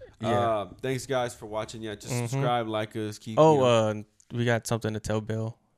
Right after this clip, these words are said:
Speaker 1: So, yeah.
Speaker 2: Oh, yeah.
Speaker 1: We didn't say it at the
Speaker 2: We
Speaker 1: beginning.
Speaker 2: didn't, but now we do. Uh, we wanna just say, uh,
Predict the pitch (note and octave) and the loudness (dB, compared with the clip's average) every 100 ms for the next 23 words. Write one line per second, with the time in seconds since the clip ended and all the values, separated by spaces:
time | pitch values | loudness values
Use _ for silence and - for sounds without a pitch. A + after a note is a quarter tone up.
0 | _ - - A#2+ A#2+ A#2+ A#2+ _ _ - | _ -18 -14 -12 -10 -10 -12 _ _ -8
1 | A#2+ A2+ G#2+ G2+ - A#2+ A#2 A2+ A2+ A2+ | -6 -6 -8 -10 -6 -4 -2 -2 0 0
2 | A2+ A2 A2+ A#2 C#3+ G#2+ A2+ A2+ A2 G2 | -2 -2 -2 0 -2 -4 -8 -8 -8 -10
3 | G#2+ G#2+ G2+ G#2 - G2+ G2+ A2+ A#2+ A2 | -10 -10 -10 -14 -10 -8 -6 -4 -4 -4
4 | G#2+ G#2 - G2+ G2 G2 F#2+ F#2+ F#2 | -6 -8 -6 -4 -4 -4 -4 -6 -8